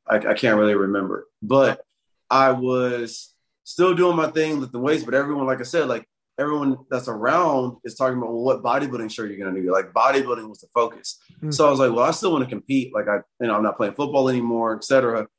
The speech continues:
Speaker 1: I wanna compete in something." So I got nutrition guidance from,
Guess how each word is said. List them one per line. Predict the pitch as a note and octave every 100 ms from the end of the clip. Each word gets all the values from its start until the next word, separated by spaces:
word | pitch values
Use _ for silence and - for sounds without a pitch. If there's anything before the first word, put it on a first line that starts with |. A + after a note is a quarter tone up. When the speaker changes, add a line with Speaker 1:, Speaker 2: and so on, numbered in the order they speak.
| _ _ _ _ _ -
Speaker 1:
I | C3+
wanna | C#3+ B2
compete | - A#2 D3
in | B2
something." | - G#2 F2 F2+
So | - B2+ A2+ G#2+ G#2+ - _ _ _ -
I | A#2+ A#2 A2 G#2+ G#2+ _ _ _ _ _ _ _ _ - _ - - _ _ _ _ _ B2+
got | C#3+ C#3 - _
nutrition | D3 C#3 D#3+ D3+ D3
guidance | C3+ C3+ C#3 C#3+ - - -
from, | B2 A#2+ A#2 A2+ A2